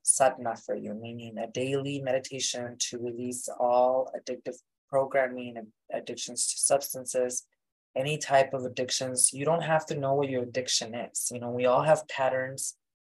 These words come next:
of thoughts, and it's not even the addiction, it's in why the pain. But we all have some kind of pattern that keeps us, of thinking that keeps us in these loops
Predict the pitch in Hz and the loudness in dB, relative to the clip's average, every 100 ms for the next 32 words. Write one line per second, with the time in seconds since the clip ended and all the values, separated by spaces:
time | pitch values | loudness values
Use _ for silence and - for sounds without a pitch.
0 | _ 120 113 - 135 135 - - - - | _ -8 -6 4 8 8 6 0 -6 -6
1 | - 127 127 127 143 143 139 127 135 127 | -8 -8 -8 -4 -2 -2 -6 -4 -4 -4
2 | 107 - - 113 110 123 117 117 120 123 | -8 -8 -8 -8 -10 -10 -8 -4 -2 -2
3 | 117 - 123 104 - _ _ _ - 123 | -4 -10 -12 -12 -14 _ _ _ -8 4
4 | 127 135 156 - - 143 151 127 - 131 | 6 8 6 6 2 0 -6 -6 -6 -4
5 | 131 127 120 110 - 143 139 127 123 - | -2 -2 -6 -8 -14 -6 -4 -2 -4 -6
6 | - _ _ _ _ 113 - 151 147 139 | -8 _ _ _ _ -14 -6 -6 -4 -4
7 | 117 113 - 143 135 131 120 120 - 123 | -4 -6 -8 -4 -2 -4 -6 -8 -8 -8
8 | 123 143 143 - - - | -6 -6 -6 -4 -2 -2